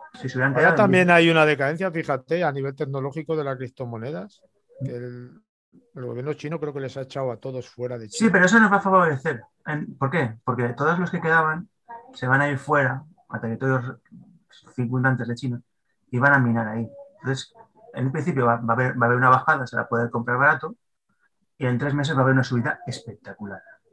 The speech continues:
Speaker 1: Porque lo que han podido hacer ahora lo empezarán <laughs> a vender por trabajo acumulado. Entonces, será una subida económica brutal. Pero, pero da igual,
Speaker 2: Bueno.
Speaker 1: es que, pero da igual, es que el, el gobierno chino no puede controlar tampoco el Bitcoin,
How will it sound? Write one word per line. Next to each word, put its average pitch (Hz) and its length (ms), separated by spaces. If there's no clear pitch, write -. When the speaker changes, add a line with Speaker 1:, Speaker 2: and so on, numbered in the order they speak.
Speaker 1:
Porque 117 200
lo 110 140
que 113 60
han 120 120
podido 131 180
hacer 143 140
ahora 151 240
lo 143 80
empezarán - 380
<laughs> - 60
a 139 100
vender 127 300
por 135 120
trabajo 123 240
acumulado. 123 480
Entonces, - 680
será 131 140
una 131 120
subida 131 280
económica 120 560
brutal. - 340
Pero, 143 220
pero 240 180
da 165 140
igual, - 40
Speaker 2:
Bueno. 190 220
Speaker 1:
es - 80
que, 185 280
pero 147 380
da 151 140
igual, 175 260
es - 120
que 208 80
el, 170 200
el 135 100
gobierno 165 240
chino 185 280
no 165 180
puede 165 220
controlar 127 300
tampoco 117 340
el 104 60
Bitcoin, - 400